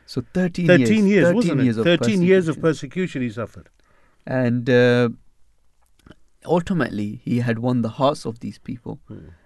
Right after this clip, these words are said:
Speaker 1: Um, and even those bitter enemies ultimately accepted him.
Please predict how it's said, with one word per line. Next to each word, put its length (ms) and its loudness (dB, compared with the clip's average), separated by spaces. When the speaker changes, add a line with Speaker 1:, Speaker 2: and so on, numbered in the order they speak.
Speaker 1:
Um, 500 -6
and 240 -4
even 320 -2
those 260 0
bitter 260 -4
enemies 680 -4
ultimately 600 -2
accepted 640 -10
him. 180 -14